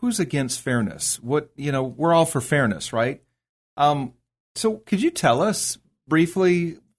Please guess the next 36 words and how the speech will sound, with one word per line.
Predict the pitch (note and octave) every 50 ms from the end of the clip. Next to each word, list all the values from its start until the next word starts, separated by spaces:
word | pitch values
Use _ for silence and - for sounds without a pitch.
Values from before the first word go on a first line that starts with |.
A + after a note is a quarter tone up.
| _ -
first | G#3 C4 B3 -
of | D3+ C#3+
all, | C3+ C3+
how | - - E3 F#3+
you | A3+ G#3 D3+
learned | A#2 G#2+ A#2 C3 D3 C#3+
about | A2 G2+ F#2+ F#2 F2+ -
the | F2
law? | F2 F2+ F2 D2+ C2+ - B2 - _ _ _ _ _ _ _ _ _ _
And | - C#3+ D3
then | D3+ D3+ C3
secondly, | - - E3+ E3 E3 F3 D#3+ D3+ D3+ D3
what, | C#3 - - - C#3+ E3 E3+ E3 _ _ _
what | - D3 E3 F3 E3+
did | - D#3 C3+
the | C#3 C3+
law | B2 B2+ B2+ B2+ B2 -
actually | B2 B2 B2 B2 - - B2 A#2
do, | A2 G#2+ A2+ A#2 A#2 A2 G#2 G2 F2+ F2+ F#2 _ -
um, | A#2 G#2+ G#2 G2+ G2+ - -
in | A#2+ A2 G#2+
your | G#2+ A2 G#2
case? | - - A#2 G#2+ G2+ -
'Cause | - D#3 C#3+
you're | F3 G#3 G3
a | -
photographer, | - D3 B2 - C#3 C3+ C#3+ D3 B2 - - - - - - -
right? | A2 G#2+ B2 C3 - A#2+
You, | A#2 A#2+ A#2 -
you're, | A#2 A#2 B2+ C3 C#3 C#3 C3+ _ _ _ _ _ _ _ _ _ _ -
uh, | A2+ A2+ A2+ A2 G#2 G#2 G#2+
you | F#2 B2 A#2+
have | A#2+ A#2+
a | C3
business, | A#2+ A2+ B2+ C3 A#2+ C3+ C#3 D#3 E3 - - -
and | C3+ B2+ B2 A#2+